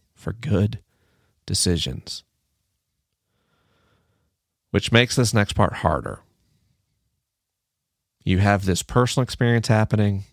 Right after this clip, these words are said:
this, what's happening in your brain and your emotional landscape, but something separate is happening ethically and morally.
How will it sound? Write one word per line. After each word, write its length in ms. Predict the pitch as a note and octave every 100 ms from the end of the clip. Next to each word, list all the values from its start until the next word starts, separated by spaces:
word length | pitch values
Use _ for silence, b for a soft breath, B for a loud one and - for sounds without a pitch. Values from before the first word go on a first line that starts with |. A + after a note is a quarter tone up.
| _ -
this, 200 | A#2+ - - _ b b b
what's 180 | - F2
happening 340 | F#2 F2+ G2 F2
in 80 |
your 100 | D2+
brain 500 | D2+ F#2+ G2 G2 F#2+
and 140 | F2 G#2+
your 120 | C2
emotional 460 | D#2+ F2+ - E2 E2+
landscape, 600 | E2 E2 - E2 D#2+ _ b b b b -
but 120 | -
something 400 | A2+ G#2 G#2+ F#2+
separate 420 | - A2 - D#2
is 80 | F#2+
happening 500 | E2+ E2+ E2+ - -
ethically 760 | - G2+ - F2+ - B1+ F#2 G#2 _ _ _ _ _ _ _ -
and 160 | F2+ D#2+
morally. 600 | E2 F2 D#2+ - -